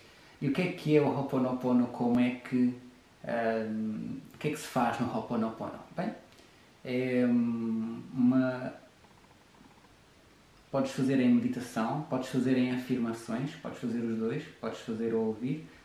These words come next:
podes fazer mentalmente, hum, dizendo as seguintes frases.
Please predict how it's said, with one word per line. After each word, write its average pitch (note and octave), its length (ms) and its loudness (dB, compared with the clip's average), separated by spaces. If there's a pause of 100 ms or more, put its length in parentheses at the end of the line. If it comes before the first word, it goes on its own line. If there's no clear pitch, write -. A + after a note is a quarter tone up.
podes B2+ 180 -6
fazer A#2+ 200 2
mentalmente, A#2+ 680 0 (880)
hum, A#2 840 -2
dizendo C3+ 440 2
as C3+ 180 0
seguintes B2 1040 0 (500)
frases. - 600 -4